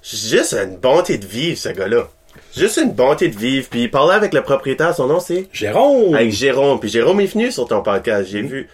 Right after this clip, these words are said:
Speaker 1: Puis tu parlais avec Jérôme, puis ses enfants étaient là. Puis t'avais juste une très bonne énergie. Une très bonne énergie. T'avais, tu,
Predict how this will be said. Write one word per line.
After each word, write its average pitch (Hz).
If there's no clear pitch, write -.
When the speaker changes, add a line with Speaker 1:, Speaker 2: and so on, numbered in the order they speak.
Speaker 1:
Puis 113
tu -
parlais 156
avec 190
Jérôme, 151
puis -
ses 117
enfants 135
étaient 147
là. 139
Puis 113
t'avais 113
juste 214
une 104
très -
bonne 165
énergie. 117
Une 113
très 165
bonne 202
énergie. 139
T'avais, 107
tu, -